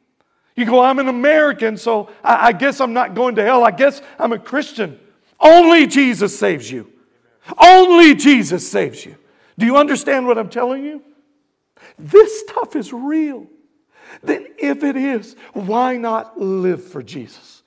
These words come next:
Let's pray. Heavenly Father, we are humbled to be in your presence,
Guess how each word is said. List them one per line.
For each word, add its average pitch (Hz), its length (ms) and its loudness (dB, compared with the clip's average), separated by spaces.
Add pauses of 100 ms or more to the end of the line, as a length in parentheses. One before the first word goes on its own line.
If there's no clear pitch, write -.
(300)
Let's 135 180 -16
pray. - 280 -20 (2750)
Heavenly 156 340 -8
Father, 147 440 -6 (1040)
we 170 160 -6
are 147 80 -6
humbled 156 420 -12
to 123 60 -18
be 160 260 -12
in 147 120 -14
your 135 100 -18
presence, - 680 -16